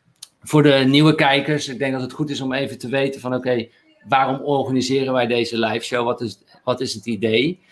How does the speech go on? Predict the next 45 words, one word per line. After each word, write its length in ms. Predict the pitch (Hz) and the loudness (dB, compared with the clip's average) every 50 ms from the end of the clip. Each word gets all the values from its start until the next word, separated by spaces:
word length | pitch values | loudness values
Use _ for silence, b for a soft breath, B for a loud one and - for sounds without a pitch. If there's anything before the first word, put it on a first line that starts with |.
| B B B B B B | B B B B B B
Nou, 140 | 110 113 | -2 0
we 120 | 123 131 - | 0 0 -2
praten 440 | - - - 156 165 175 175 165 127 | -2 0 2 4 4 4 2 0 0
dus 200 | 131 123 - - | 0 0 0 0
over 600 | 123 127 120 117 - 110 113 110 104 104 101 - _ _ - | -2 0 -2 -2 0 0 0 0 0 -2 -4 -8 _ _ -6
investeren 760 | - 147 143 - 117 - - - 156 165 170 160 160 143 - | -2 0 0 0 0 -2 2 4 6 6 6 4 2 0 -2
en 180 | - 147 147 151 | 0 0 0 2
ondernemen 720 | 143 147 139 135 127 127 127 131 135 139 139 127 120 - _ | 2 2 2 2 2 2 2 2 2 0 -2 -4 -6 -8 _
in 200 | 151 151 156 147 | 0 0 2 2
deze 320 | 143 131 131 113 104 117 117 | 2 2 2 0 0 0 0
live 280 | 113 110 117 131 - | 0 0 -2 -2 -4
show. 300 | - 156 143 151 175 190 - _ b b b b b | -4 -4 -2 -2 -4 -6 -10 _ b b b b b
En 80 | 127 135 | -4 0
daar 80 | 139 | 2
willen 180 | 151 156 160 156 | 4 6 6 6
we 60 | 147 | 4
meteen 300 | 147 147 151 151 147 147 | 4 4 4 2 2 2
ook 80 | 143 147 | 2 2
even 360 | 143 139 123 131 131 123 123 | 0 2 2 2 2 2 2
een, 200 | 117 110 - - _ | 0 -2 -4 -8 _
een 140 | - 131 120 | -4 -2 0
disclaim-, 580 | 143 147 143 - - 135 131 131 131 131 131 - | 0 0 0 0 0 0 2 2 0 -2 -6 -10
disclaimer 720 | 127 120 143 147 - - - 131 123 123 120 113 107 95 | -8 -6 -4 -4 -4 -4 0 2 4 4 4 2 0 -2
bij, 380 | - 113 113 117 113 107 107 104 | 0 0 2 2 0 -2 -2 -4
eh, 200 | 104 101 107 - | -4 -6 -6 -2
bij 180 | - 110 110 - | -2 0 0 0
plaatsen. 540 | - 117 107 98 98 - - - 117 117 B B B B B B B B B | 0 0 0 0 0 -2 -4 -8 -10 -10 B B B B B B B B B
Is 100 | - 107 | -4 0
dat 160 | 139 147 139 | 0 2 2
wat 380 | 143 151 143 147 - - - _ _ _ _ | 4 2 2 2 -2 -10 -12 _ _ _ _
wij 380 | - 127 120 151 147 156 165 | -8 -2 2 2 4 6 6
je 100 | 170 156 | 6 4
vandaag 340 | 156 156 147 151 151 139 - | 4 2 2 4 4 2 2
gaan 220 | - 143 139 123 | 2 0 0 0
vertellen, 460 | - 123 - 143 147 147 147 147 147 135 | -2 -4 0 4 4 6 6 4 4 2
dat 140 | 135 131 | 0 -2
is 100 | 135 113 | -4 -2
niet 200 | 123 151 156 156 | 2 2 2 2
de 100 | 143 120 | 0 -2
waarheid. 720 | 113 135 131 131 139 139 127 127 120 120 127 - - - _ _ _ | 0 2 2 2 2 2 0 0 0 0 -2 -6 -12 -20 _ _ _
Het 100 | - 147 | -6 -6
is 140 | 143 139 - | -4 -4 -4
slechts 320 | - 139 131 123 - - | -6 -6 -6 -6 -6 -6
een 120 | 127 123 | -4 -4
idee. 500 | 120 120 113 127 117 110 110 110 110 - | -4 -2 -2 -2 0 0 0 -2 -4 -6